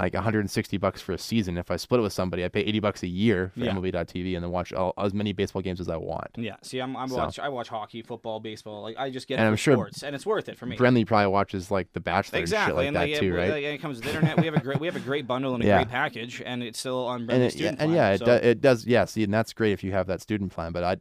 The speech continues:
Speaker 1: didn't have access to that anymore. And yeah, but I, I get it. I get the frustration, but it's not anyone's fault, but it's what happens everywhere. So we just
Speaker 2: Mm.
Speaker 1: gotta live, we gotta live with it. We just gotta move on.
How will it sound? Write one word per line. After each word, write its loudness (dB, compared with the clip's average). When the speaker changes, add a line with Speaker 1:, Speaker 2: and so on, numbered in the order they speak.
Speaker 1:
didn't -6
have -4
access -4
to -18
that -4
anymore. -4
And -4
yeah, -8
but 2
I, 2
I 2
get 0
it. 0
I -6
get -6
the -4
frustration, -4
but -2
it's -8
not 0
anyone's -2
fault, -4
but -4
it's -12
what -4
happens -4
everywhere. -4
So -8
we -2
just -10
Speaker 2:
Mm. -20
Speaker 1:
gotta -2
live, -4
we -6
gotta 0
live 2
with -4
it. 0
We -8
just -8
gotta 2
move 2
on. 2